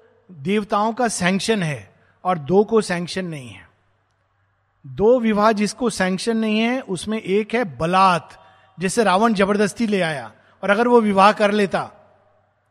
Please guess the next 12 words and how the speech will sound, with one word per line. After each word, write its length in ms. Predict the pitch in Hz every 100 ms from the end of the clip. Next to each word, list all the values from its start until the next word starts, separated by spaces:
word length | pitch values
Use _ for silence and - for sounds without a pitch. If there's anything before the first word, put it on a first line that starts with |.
| _ -
तो 100 | 208
उसको 260 | 220 - 240
सैंक्शन 440 | 190 196 - 208
नहीं 200 | 196 175
होता। 380 | 147 - - _ _ _ _ _ _ _ _ _ _ _ _ -
और 120 | 156
दूसरा, 720 | 131 175 202 220 294 - - _ _ -
जो 260 | 143 208 196 123 - _ _
किसी 280 | 208 180 254
नशे 400 | 214 180 - 220
में, 180 | 226 196
किसी, 460 | 196 180 233 220